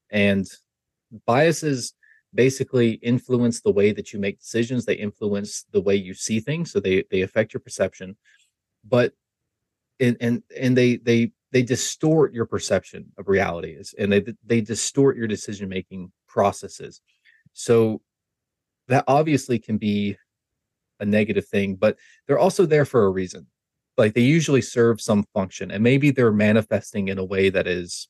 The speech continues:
less than ideal. Um, and I mean, it's probably not hard to think of biases people have that are, like, destructive and they're, they're not good. So there's, there's pros and cons to it. I'm not saying one,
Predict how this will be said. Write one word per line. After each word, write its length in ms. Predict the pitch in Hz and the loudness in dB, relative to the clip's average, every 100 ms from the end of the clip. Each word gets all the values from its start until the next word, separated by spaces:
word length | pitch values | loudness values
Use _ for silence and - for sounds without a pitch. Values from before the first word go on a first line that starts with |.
| _ _ _ _ _ _ _ 120 | _ _ _ _ _ _ _ 0
less 300 | 101 98 110 | 2 0 -4
than 120 | 95 | -6
ideal. 580 | 92 95 98 104 180 - _ _ _ _ | -8 -8 -2 2 0 -2 _ _ _ _
Um, 520 | 95 95 90 87 98 - | -2 2 2 0 -8 -4
and 120 | 104 | 2
I 40 | 104 | 4
mean, 180 | 101 95 | 2 0
it's 100 | - | -2
probably 260 | 104 98 | -2 0
not 160 | 95 95 | -4 -4
hard 160 | 95 | -4
to 60 | 92 | -4
think 200 | 98 95 | -8 -8
of 120 | 90 _ _ _ _ _ - | -10 _ _ _ _ _ -6
biases 500 | 113 95 92 101 - | 0 2 0 -4 -12
people 240 | 110 90 | -12 -12
have 280 | 92 87 90 | -8 -6 -6
that 140 | 90 | -10
are, 160 | 87 82 | -12 -16
like, 200 | 87 82 _ - | -20 -20 _ -16
destructive 560 | - 160 123 101 92 | -2 0 0 0 -2
and 100 | 98 | -4
they're, 140 | 98 101 | -6 -6
they're 100 | 104 | -2
not 240 | 101 101 - | -2 -2 0
good. 280 | 107 95 - | 0 0 -2
So 140 | 104 | -4
there's, 240 | 110 101 - | -2 -4 -4
there's 240 | 107 - _ | -6 -6 _
pros 300 | 180 170 131 | 2 2 0
and 80 | 107 | -6
cons 360 | 127 117 101 | -4 -2 -4
to 160 | - 92 | -4 -6
it. 100 | 87 | -4
I'm 60 | 104 | -4
not 200 | 101 - | -4 -6
saying 260 | 107 95 | -10 -8
one, 180 | 92 | -8